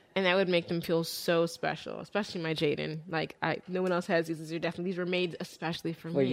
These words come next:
Speaker 2: you, yeah, yeah, yeah. So I, I have tons of socks that, um, back in the day, well, I'm waiting for a few to come up.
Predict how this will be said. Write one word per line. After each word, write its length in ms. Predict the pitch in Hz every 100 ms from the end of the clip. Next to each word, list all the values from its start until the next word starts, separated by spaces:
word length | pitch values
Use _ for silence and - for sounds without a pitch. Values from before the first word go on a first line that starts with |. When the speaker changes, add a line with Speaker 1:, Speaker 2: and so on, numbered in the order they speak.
| 135
Speaker 2:
you, 180 | 135 139
yeah, 400 | 127 127 131 127
yeah, 240 | - 131 -
yeah. 180 | - 143 - - - - - -
So 180 | - 151
I, 260 | 139 156 147
I 40 | 131
have 240 | 160 156 139 - _ -
tons 340 | 196 208 202
of 100 | 190
socks 600 | - 156 156 165 - -
that, 400 | 147 135 120 - -
um, 540 | 127 123 113 113 123 127 _ _ _ _ _
back 240 | 113 131 135
in 80 | 135
the 100 | 127
day, 200 | 127 127
well, 300 | 120 117 - - - -
I'm 160 | 175
waiting 280 | 165 175 160
for 200 | 151 147
a 20 | 135
few 200 | 151 135
to 80 |
come 200 | 131 147
up. 160 | 117